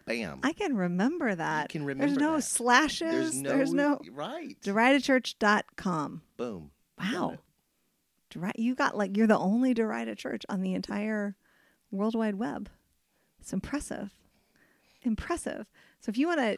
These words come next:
Speaker 2: if you wanna know what God is doing at God's, God's church, the Dorida Church, dorida church dot com. And you can worship with them at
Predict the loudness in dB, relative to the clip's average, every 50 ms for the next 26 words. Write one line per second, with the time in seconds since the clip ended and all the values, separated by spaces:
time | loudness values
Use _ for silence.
0 | -4 -6 -6 -4 -2 -2 -2 0 2 4 4 4 4 2 0 0 0 0 0 0
1 | 0 -2 -2 -2 -2 -4 -6 -10 -12 -18 _ _ -4 -4 -4 -4 _ _ _ _
2 | -6 -2 2 4 6 6 6 6 6 4 2 0 -2 -4 -4 -6 _ _ _ _
3 | _ _ _ _ _ _ _ _ -4 0 2 2 4 2 0 -2 -4 -4 -2 0
4 | 0 -2 -2 -6 -10 -10 -8 -4 0 2 4 4 4 4 4 2 -2 -4 -6 -6
5 | -4 -4 -2 -2 -2 -2 -2 -4 -4 -4 -4 -4 -4 -6 -6 -10 -12 -14 -14 _
6 | _ _ _ _ _ _ _ -2 0 2 2 2 0 -2 -4 -4 -6 -6 -8 -10
7 | -10 -6 -6 -4 -4 -4 -6 -8 -8 -8 -10 -14 _ -20 -20 -20 -20 -20 _ 0
8 | 2 4 4 4 4 4 2 2 2 2 0 0 0 -2 -2 -4 -4 -2 -2 0
9 | 0 2 0 0 -2 -4 -10 -16 -20 -18 -8 -2 0 2 2 2 2 0 -2